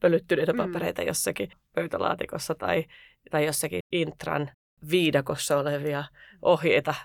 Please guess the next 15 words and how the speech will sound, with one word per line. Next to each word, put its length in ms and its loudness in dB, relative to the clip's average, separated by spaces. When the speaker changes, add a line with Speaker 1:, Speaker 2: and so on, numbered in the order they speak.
Speaker 1:
joita 320 0
on 140 -2
niinku 240 -10
sata 420 0
ja 120 -4
kukaan 380 -2
ei 80 -4
koskaan 480 2
löydä 260 8
eikä 180 2
lue 260 4
niitä. 380 0
Että 200 -4
tavallaan 440 2
niiden 220 -2